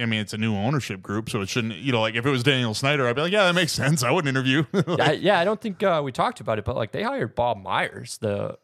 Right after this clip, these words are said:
Speaker 2: Warriors G M, to go in and, like, do and conduct a
Speaker 1: I wonder if that
Speaker 2: coaching
Speaker 1: has,
Speaker 2: search.
Speaker 1: I wonder if that has anything to do with it,
Speaker 2: They,
Speaker 1: where they're
Speaker 2: they,
Speaker 1: just like
Speaker 2: no, they also,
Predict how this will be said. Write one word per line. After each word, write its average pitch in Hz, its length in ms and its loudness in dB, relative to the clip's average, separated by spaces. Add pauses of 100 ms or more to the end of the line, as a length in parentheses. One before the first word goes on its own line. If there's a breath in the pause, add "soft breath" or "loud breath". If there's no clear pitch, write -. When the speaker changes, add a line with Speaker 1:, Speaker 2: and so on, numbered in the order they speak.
(220)
Speaker 2:
Warriors 120 420 -2
G 110 240 -4
M, 143 220 -2
to - 140 -12
go 104 240 -2
in 104 120 -2
and, 98 160 -6
like, 101 380 -8
do 117 260 -2
and 107 160 -6
conduct 113 460 -2
a 98 380 -2 (120)
Speaker 1:
I 110 60 2
wonder 185 180 2
if 139 140 -2
that - 100 -10
Speaker 2:
coaching 131 300 0
Speaker 1:
has, - 100 -8
Speaker 2:
search. - 380 -12
Speaker 1:
I - 20 -18
wonder 160 160 -6
if - 80 -16
that 117 200 -8
has 80 140 -12
anything 80 260 -18
to 90 60 -18
do 90 140 -12
with - 140 -6
it, - 80 -6
Speaker 2:
They, 160 80 4
Speaker 1:
where 175 80 2
they're 117 100 0
Speaker 2:
they, 170 140 4
Speaker 1:
just 151 120 -2
like 95 280 -6
Speaker 2:
no, 156 240 4
they 147 100 -2
also, 147 640 -2